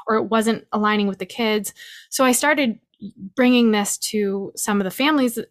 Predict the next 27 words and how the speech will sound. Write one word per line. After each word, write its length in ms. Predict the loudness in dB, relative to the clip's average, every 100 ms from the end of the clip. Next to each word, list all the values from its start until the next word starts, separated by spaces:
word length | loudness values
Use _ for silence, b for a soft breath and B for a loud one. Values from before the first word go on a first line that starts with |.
| -4
or 220 | -2 0
entrepreneurs 640 | 0 -2 -2 0 2 2
that 80 | 0
I 80 | -2
was 100 | -4
working 220 | -6 -6
with 140 | -6 -4
that 100 | -4
also 200 | -2 -6
had 120 | -6
families, 360 | -4 -2 -4
whatever. 400 | -6 -6 -6 -10 -18 B B B _ 2
And 160 | 2
it 80 | 2
became 540 | 0 2 2 2 2
this 500 | 0 0 -2 -6 -10 _
staple. 800 | -10 -6 0 0 2 0 0 0 0
And 160 | 0
now 540 | 2 4 4 4 2 -2
it's 160 | -6 -4
kind 220 | -4 -2
of 60 | 0
gone 140 | 0
viral. 440 | 0 0 2 0 -2
We've 160 | -4
shared 320 | -2 0 0
it 100 | 0